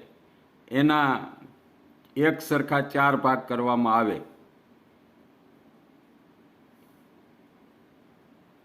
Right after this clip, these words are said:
તો આ જે ચાર ભાગ થાય ને મિત્રો, એ ચાર ભાગને આપણે લીટી કરી અને નીચે લખશું અને તેને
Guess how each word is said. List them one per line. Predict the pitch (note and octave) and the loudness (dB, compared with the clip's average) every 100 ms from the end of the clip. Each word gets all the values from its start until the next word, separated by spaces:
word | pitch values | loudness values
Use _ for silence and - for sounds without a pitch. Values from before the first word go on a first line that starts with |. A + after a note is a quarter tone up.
| - | -2
તો | B2+ | 0
આ | |
જે | C3+ C#3+ | 2 2
ચાર | C#3+ - C#3+ D#3+ D3+ | 0 -2 2 2 2
ભાગ | D3+ D#3+ - | 2 2 0
થાય | E3 F3+ | 0 0
ને | F3 | 2
મિત્રો, | B2+ A2 - A2+ G#2 - - _ _ _ _ _ _ _ _ _ _ _ _ _ _ - | 2 0 -2 -6 -6 -10 -20 _ _ _ _ _ _ _ _ _ _ _ _ _ _ 0
એ | C3+ | 0
ચાર | C3+ - C#3+ D#3+ D3+ | 0 -2 2 2 2
ભાગને | C#3 D3+ C#3+ D3+ | 2 2 2 2
આપણે | C#3+ C#3+ D3 C3 A#2 - - - _ _ _ _ _ _ _ _ _ _ _ _ - | 2 2 2 2 0 -8 -20 -20 _ _ _ _ _ _ _ _ _ _ _ _ -8
લીટી | A#2 C3+ D#3 E3 | 0 2 2 0
કરી | D#3 D3 D3 | 2 2 4
અને | C#3 C3 | 2 4
નીચે | C3+ C#3+ D3+ | 2 2 0
લખશું | B2 A2+ - C#3 A#2+ | 0 0 -4 -2 -2
અને | A#2 A#2 | -2 -4
તેને | - C#3+ D#3 B2 F#2 | -2 0 2 0 -2